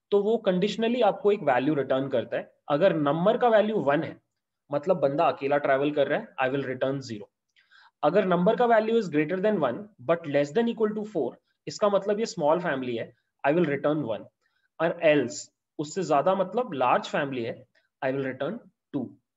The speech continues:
ठीक है? और बस इतना करने के बाद मैंने apply function को call करके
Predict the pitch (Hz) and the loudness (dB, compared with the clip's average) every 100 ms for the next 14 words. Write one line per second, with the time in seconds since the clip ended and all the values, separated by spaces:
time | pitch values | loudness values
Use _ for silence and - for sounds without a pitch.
0 | - 151 240 - - - _ - 165 160 | -6 -4 -4 -6 -20 -20 _ 2 4 4
1 | 160 - 139 240 - - 180 247 262 202 | 2 -6 0 0 0 -8 -4 0 0 0
2 | 180 165 123 127 - _ - 139 135 143 | 0 0 -2 -4 -6 _ -8 -4 -2 -2
3 | 143 156 - 151 170 214 175 170 175 175 | -4 -6 -4 0 0 0 -4 -4 -4 0
4 | 127 127 123 113 | 2 2 -2 -6